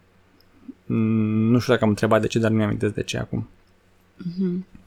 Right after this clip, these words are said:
Speaker 1: Iar acest protocol l-a supărat foarte tare pe Larry, care primise instrucțiuni foarte clare că sub nicio formă să nu o scape pe Inelia din ochi.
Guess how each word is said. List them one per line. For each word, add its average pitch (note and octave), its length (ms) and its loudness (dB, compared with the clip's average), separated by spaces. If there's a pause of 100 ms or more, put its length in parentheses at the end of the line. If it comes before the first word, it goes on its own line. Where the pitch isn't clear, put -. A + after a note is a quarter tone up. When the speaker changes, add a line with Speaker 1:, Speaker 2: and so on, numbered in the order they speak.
(800)
Speaker 1:
Iar B2 200 4
acest C#3 460 2 (440)
protocol C3 540 4
l-a C#3+ 220 4
supărat C#3 480 0
foarte C#3 320 0
tare C3+ 280 4
pe A#2+ 200 2
Larry, C3+ 360 4
care C3 240 4
primise C3+ 500 2 (160)
instrucțiuni B2 680 2
foarte C3 440 2
clare C3+ 360 4
că C3 140 0
sub A2+ 260 0
nicio C#3 440 4
formă C3+ 560 4
să B2 180 -2
nu A#2 320 6
o B2 80 0
scape A#2+ 380 0
pe A2+ 120 -2
Inelia A2 320 0
din A2 140 -4
ochi. G2+ 200 -4